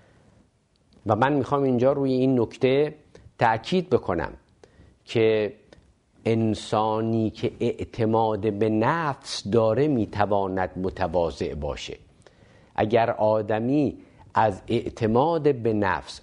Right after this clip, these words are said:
سلف کانفیدنس، حظ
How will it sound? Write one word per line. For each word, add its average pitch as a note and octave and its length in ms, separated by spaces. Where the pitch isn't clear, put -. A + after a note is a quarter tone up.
سلف - 480
کانفیدنس، G#2+ 920
حظ C#3+ 500